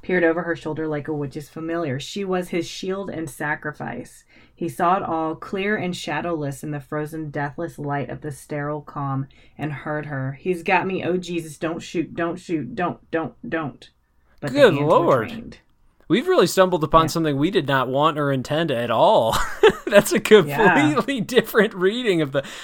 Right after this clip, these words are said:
Speaker 2: um, everything else leading up, by the way, was the same. The clear and
Speaker 1: Yeah.
Speaker 2: shadowless, frozen, all that stuff.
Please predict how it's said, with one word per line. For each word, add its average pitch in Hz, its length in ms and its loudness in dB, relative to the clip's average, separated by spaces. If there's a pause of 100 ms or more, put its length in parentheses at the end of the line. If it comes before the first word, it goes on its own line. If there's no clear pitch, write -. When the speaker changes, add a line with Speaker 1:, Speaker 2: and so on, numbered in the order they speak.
(140)
Speaker 2:
um, 151 380 4 (100)
everything 208 380 0
else 208 180 0
leading 151 260 0
up, 139 120 2
by 127 120 4
the 127 120 0
way, 123 100 0
was 113 160 -6
the 117 80 -12
same. 104 440 -10 (440)
The 151 100 0
clear 143 320 0
and 131 140 -2
Speaker 1:
Yeah. 139 100 0
Speaker 2:
shadowless, 123 460 -2
frozen, 117 560 -6
all 117 160 -6
that 104 220 -8
stuff. - 360 -16